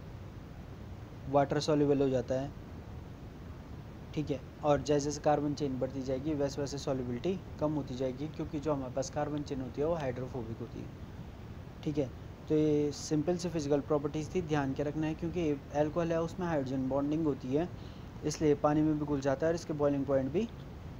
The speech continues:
ज़्यादा होते हैं। ठीक हो गया, तो आज के लिए बहुत है। तुम्हें क्या करना है, ये reactions ध्यान में रखनी है। जैसे मैंने पहले बताया था कि जो इस alcohol की जो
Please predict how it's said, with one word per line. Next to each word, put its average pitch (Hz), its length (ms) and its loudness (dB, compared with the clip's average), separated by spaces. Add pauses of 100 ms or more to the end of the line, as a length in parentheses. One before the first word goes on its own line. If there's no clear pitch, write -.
(100)
ज़्यादा 143 280 4
होते 120 260 0
हैं। - 80 -10 (1500)
ठीक 151 120 0
हो 156 100 10
गया, 143 120 8
तो 147 120 4
आज 147 220 8
के 160 100 -2
लिए 151 100 4
बहुत 135 280 0
है। 147 80 2
तुम्हें 160 280 0
क्या 151 140 4
करना 156 260 2
है, 151 160 2
ये 165 160 -2 (160)
reactions 156 560 0
ध्यान 135 220 0
में 127 140 -2
रखनी 127 220 -6
है। 117 100 -8 (680)
जैसे 151 180 0
मैंने 151 180 2
पहले 156 380 4
बताया 139 320 -2
था 165 120 -2 (920)
कि 156 100 2
जो 165 320 2 (1800)
इस 165 200 0 (1080)
alcohol 160 380 4
की 151 140 -2
जो 143 440 -2